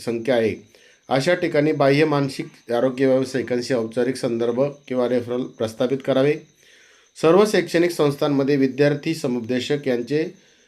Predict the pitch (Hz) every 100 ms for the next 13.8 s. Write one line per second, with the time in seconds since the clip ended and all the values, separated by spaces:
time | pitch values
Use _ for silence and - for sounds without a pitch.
0 | _ 110 131 156 156 151 147 135 143 151
1 | 143 127 123 135 - 117 123 135 135 127
2 | 139 151 127 123 151 143 - 165 165 147
3 | 139 - 135 143 139 120 131 135 131 139
4 | 127 - - 123 139 131 117 117 113 113
5 | 123 117 110 120 143 - _ _ _ _
6 | - 127 165 160 139 143 139 127 135 123
7 | 110 135 131 123 127 120 107 107 123 117
8 | 127 135 139 120 123 - 127 135 135 135
9 | 127 123 143 147 143 127 117 120 120 127
10 | 123 104 147 - - _ _ _ - 139
11 | 135 131 - _ 165 165 135 131 127 135
12 | 139 131 139 139 135 131 123 117 110 117
13 | 135 120 113 113 113 117 127